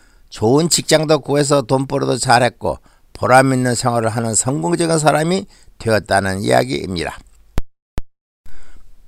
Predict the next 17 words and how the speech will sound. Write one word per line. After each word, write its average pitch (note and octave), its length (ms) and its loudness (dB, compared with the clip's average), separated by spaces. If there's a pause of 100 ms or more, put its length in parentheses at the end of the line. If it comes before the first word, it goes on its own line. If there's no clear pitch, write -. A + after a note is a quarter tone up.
맥스웰 E3 560 0
몰츠라는 D#3 960 2
성형외과 D3 640 0
전문의는 G2+ 720 0 (360)
사이코 C#3+ 480 0
사이버네틱스라는 B2+ 1300 0
제목의 A2+ 920 0
책을 D3+ 340 2
써서 F#2+ 420 0 (380)
수백만 E3+ 760 -2
명의 D3+ 280 -2
인생을 A#2 420 0
바꿔놓았습니다. D#2 760 -6 (560)
한국어로도 D3+ 680 4
번역이 C3+ 400 0
되었다는데 G#2 640 0
한국어로는 C3+ 680 0